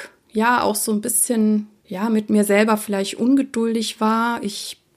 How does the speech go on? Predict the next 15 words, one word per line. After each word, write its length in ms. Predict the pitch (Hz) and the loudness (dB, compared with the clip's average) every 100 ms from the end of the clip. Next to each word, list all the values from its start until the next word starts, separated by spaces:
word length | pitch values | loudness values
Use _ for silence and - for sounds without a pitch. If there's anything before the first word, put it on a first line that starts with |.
| _ | _
bin 360 | 277 302 277 262 | 2 6 6 6
nicht 360 | 247 - - | 2 -2 -4
wirklich, 460 | 226 233 233 214 - | -4 -2 -4 -4 -4
habe 160 | 208 | -6
ich, 100 | 208 | -8
glaube 220 | - 190 202 | -6 -4 -6
ich, 140 | - | -6
auch 100 | 214 | -6
schon 240 | - 208 | -4 -2
mal 160 | 190 214 | -4 -4
erwähnt, 680 | 214 196 202 208 214 208 - | -4 0 2 4 4 2 -4
die 160 | - | -2
allerbeste 520 | 214 214 208 185 - - | 2 4 2 -2 -2 -6
von 160 | 185 | -8
Blattsängerin. 800 | 180 175 - 190 190 185 190 | -6 -4 -2 -2 -2 -4 -6